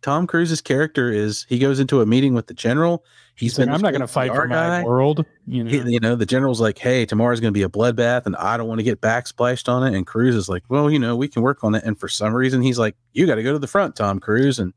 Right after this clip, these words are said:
Speaker 2: So here's what I got this time, too, because I was just like, I couldn't remember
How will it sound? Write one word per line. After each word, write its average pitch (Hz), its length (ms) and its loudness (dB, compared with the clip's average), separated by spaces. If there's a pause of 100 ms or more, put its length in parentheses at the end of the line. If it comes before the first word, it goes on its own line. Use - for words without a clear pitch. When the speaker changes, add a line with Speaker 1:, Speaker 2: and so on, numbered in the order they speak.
Speaker 2:
So 233 260 2
here's 269 400 2
what 220 120 2
I 180 160 2
got 117 340 -2
this 127 160 -2
time, 131 220 -2
too, 147 160 2
because 131 240 0
I 151 80 2
was 165 180 2
just - 160 -8
like, 139 240 -6
I 143 80 -12
couldn't 208 280 0
remember 143 640 0